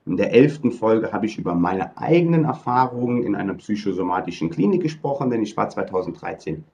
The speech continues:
selbst für sechs Wochen Patient in einer solchen Einrichtung. Und ich habe auch gemerkt in der Interaktion mit euch bei Instagram, in den sozialen Medien, dass es ein Thema ist, was euch sehr interessiert, was sehr, ähm, vorurteilsbehaftet, aber auch emotions- und angstbehaftet ist.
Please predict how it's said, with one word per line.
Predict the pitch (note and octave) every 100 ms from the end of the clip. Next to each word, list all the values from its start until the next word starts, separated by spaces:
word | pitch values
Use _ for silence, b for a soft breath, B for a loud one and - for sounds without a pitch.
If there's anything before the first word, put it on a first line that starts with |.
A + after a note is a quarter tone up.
| _ _
selbst | - G3 F#3+ -
für | D3+
sechs | C#3 C#3 C3+
Wochen | C3+ C3
Patient | B2+ A#2+ B2 B2+ -
in |
einer | G#2 A2
solchen | A2 A#2 - G#2+
Einrichtung. | A2+ A#2+ A#2+ - A2 A2+ A#2 b b b -
Und | G2+
ich | G2+
habe | A#2+ -
auch | -
gemerkt | A2 G#2+ C3 -
in | A2
der | G2+
Interaktion | A#2 - G2+ - A2 A#2
mit | A2
euch | - F#2+ G2
bei | F#2+
Instagram, | B2 C3+ - G#2+ G#2+ G#2+
in | G2+
den | G2+
sozialen | F2+ - G2+ G2 G2
Medien, | A#2 A2+ G2
dass | F2+
es | F2
ein | F#2
Thema | - A#2+ A2+
ist, | F#2 E2+
was | F2+ -
euch | -
sehr | - D3+ D3+
interessiert, | C#3 - A#2 - A#2 -
was | - -
sehr, | D3+ - b b b -
ähm, | F#2+ - - _ -
vorurteilsbehaftet, | F3 F3 - C3 C3 - A2+ B2 - B2 G#2
aber | G2 G2
auch | G2+ -
emotions- | G2+ G2 - - C3+ D3+ -
und | -
angstbehaftet | C3+ F#3 - - B2 C3+ - C3 -
ist. | C3 -